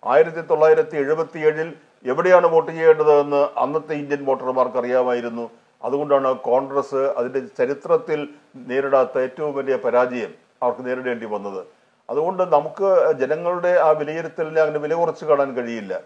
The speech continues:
അതുകൊണ്ട് പിണറായി വിജയൻ എന്ന വ്യക്തിയുടെ ശൈലിയുടെ പോരായ്മ, അസ്വീകാര്യത, അത് നിമിത്തമാണ് ഇത് സംഭവിച്ചത്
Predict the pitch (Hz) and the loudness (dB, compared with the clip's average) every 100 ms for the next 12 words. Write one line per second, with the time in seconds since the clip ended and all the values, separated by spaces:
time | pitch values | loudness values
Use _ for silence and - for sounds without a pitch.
0 | _ _ _ - 120 151 147 139 123 139 | _ _ _ -12 -6 -2 0 0 2 4
1 | 165 180 185 180 170 170 170 - 151 143 | 6 6 4 -2 -2 0 -2 -2 -4 2
2 | 139 131 127 - 180 160 156 151 156 - | 0 0 -4 -8 -6 0 6 6 6 -2
3 | - _ - - 131 185 196 202 180 170 | -18 _ -6 0 2 0 -2 0 2 2
4 | 147 143 143 143 139 143 143 120 - 170 | 4 6 6 6 4 2 2 -4 -4 -8
5 | 170 156 147 139 135 135 - _ _ _ | 2 4 4 4 2 0 -4 _ _ _
6 | 123 143 190 180 165 156 147 143 143 139 | -4 -2 -2 -2 2 4 4 4 0 -2
7 | 123 147 147 139 135 | -4 -4 -6 -4 0